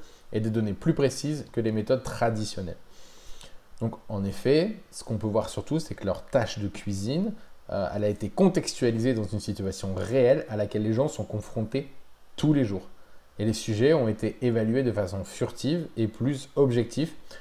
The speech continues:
que des méthodes d'évaluation traditionnelles, ce qui a réduit les biais de désirabilité sociale ou de vouloir tellement bien faire qu'en fait ça induit des biais. Et donc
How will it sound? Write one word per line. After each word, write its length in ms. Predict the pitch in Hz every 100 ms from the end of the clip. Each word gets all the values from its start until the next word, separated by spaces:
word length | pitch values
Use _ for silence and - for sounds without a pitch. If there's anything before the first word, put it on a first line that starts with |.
| -
que 80 | 143
des 120 | 131
méthodes 240 | 117 107 135
d'évaluation 480 | 120 117 107 120
traditionnelles, 640 | 107 - 104 - 92 104 135
ce 140 | -
qui 120 | 104
a 60 | 104
réduit 680 | 98 113 120 110 110 123 - - - -
les 120 | 113
biais 240 | 104 110 127
de 120 | 113
désirabilité 760 | 104 107 110 104 101 101 95
sociale 460 | 98 92 - 101 104 98
ou 40 |
de 100 | 95
vouloir 480 | 95 90 87 98 98 85 - - - -
tellement 260 | 123 123 123
bien 240 | 113 104
faire 300 | - - 123
qu'en 120 | -
fait 180 | 92 107
ça 320 | - - 92
induit 300 | 95 95 104
des 120 | 113 95
biais. 160 | 78 - - - - - - -
Et 80 | 120
donc 160 | 175